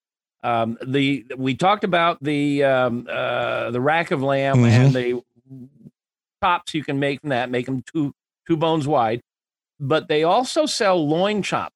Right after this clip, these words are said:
Speaker 1: which come from further back. Basically, they're T-bones or porterhouses. Um, and they look just like a steak T-bone or porterhouse, only they're no bigger than your fist. Um, and they maybe an inch, inch and a half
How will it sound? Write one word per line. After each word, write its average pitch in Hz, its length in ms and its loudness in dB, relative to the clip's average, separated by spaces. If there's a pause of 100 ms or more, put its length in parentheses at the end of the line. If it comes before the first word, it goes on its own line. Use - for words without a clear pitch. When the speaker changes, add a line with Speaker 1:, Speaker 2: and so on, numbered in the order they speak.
Speaker 1:
which 135 200 -4
come 165 180 -2
from 139 280 -6
further 185 240 0
back. 123 280 0 (380)
Basically, 233 560 0
they're 165 160 0
T-bones 135 520 -2
or 117 80 -2 (100)
porterhouses. 107 720 -2 (560)
Um, 123 480 -2
and 135 220 -4
they 139 100 2
look 151 260 2
just 160 280 0
like 165 220 0
a 147 60 -2
steak 175 360 -4
T-bone 135 380 -2
or 110 100 -4
porterhouse, 135 480 -2 (460)
only 160 220 2
they're 151 320 0 (480)
no 175 380 0
bigger 170 300 2
than 147 180 0
your 135 120 0
fist. - 380 -6 (540)
Um, 127 420 0
and 135 180 -2
they 147 220 0
maybe 208 440 -2
an 165 80 0
inch, 170 280 -2
inch 165 160 -2
and 160 100 -2
a 123 40 -2
half 139 320 -2